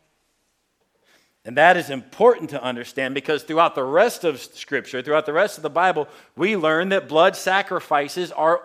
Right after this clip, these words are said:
order, or are required in order to cleanse and decontaminate people in order to bring them into fellowship with God.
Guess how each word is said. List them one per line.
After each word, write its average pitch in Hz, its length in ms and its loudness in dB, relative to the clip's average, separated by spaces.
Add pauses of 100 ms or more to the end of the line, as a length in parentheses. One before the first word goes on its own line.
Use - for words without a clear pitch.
order, 180 600 -2 (160)
or 160 260 4
are 165 140 6
required 170 640 0
in 190 160 -6
order 165 260 0
to 185 240 -8
cleanse 175 520 0
and 147 240 -4
decontaminate 190 1080 -2
people 127 540 -4 (160)
in 170 180 -2 (120)
order 190 340 4
to 202 180 -6
bring 175 340 -4
them 190 200 2
into 180 380 -6
fellowship 175 640 -2
with 190 180 -6
God. 185 580 -2